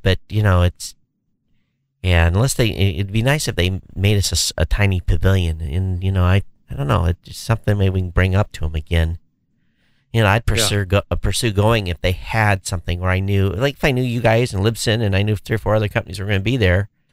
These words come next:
Speaker 1: we'd go. But if you're just a lone ranger, you know, it's,
Speaker 2: It's,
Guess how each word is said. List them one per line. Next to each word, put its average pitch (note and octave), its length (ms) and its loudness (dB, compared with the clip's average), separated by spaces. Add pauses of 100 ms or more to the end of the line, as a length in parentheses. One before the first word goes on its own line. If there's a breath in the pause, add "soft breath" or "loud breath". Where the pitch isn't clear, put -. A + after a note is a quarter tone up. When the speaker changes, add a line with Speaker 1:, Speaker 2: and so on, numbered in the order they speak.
(440)
Speaker 1:
we'd A2+ 260 -2
go. A2 340 4
But F2 160 2
if F2+ 220 -2
you're G#2 220 0
just - 340 -4 (320)
a C#2 100 0
lone G#2 260 0
ranger, F#2+ 580 2 (920)
you G#2+ 180 -2
know, F#2 160 2
it's, F#2+ 180 2
Speaker 2:
It's, - 340 -4